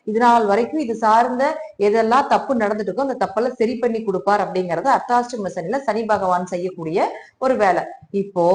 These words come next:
உங்க ராசிக்கு நான்காம் வீட்டுல சனி இருக்கார். இரண்டு, மூணு குடையவராகி நாலில் இருக்கக்கூடிய ஒரு காலகட்டங்கள் அப்படிங்கறத நம்ம எடுத்துக்கலாம்.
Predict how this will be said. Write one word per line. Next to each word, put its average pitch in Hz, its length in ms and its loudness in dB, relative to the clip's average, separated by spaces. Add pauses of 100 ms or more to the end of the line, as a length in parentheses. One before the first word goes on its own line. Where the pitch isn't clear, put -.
(340)
உங்க 254 280 0
ராசிக்கு 208 640 0 (240)
நான்காம் 254 580 2
வீட்டுல 165 200 -2
சனி 196 300 -2
இருக்கார். 180 380 0
இரண்டு, 254 400 2
மூணு 247 300 0 (100)
குடையவராகி 180 640 0
நாலில் 208 480 0
இருக்கக்கூடிய 196 580 -2
ஒரு 180 200 -4
காலகட்டங்கள் 170 680 0
அப்படிங்கறத 185 400 -6
நம்ம 180 140 -4
எடுத்துக்கலாம். 156 420 -4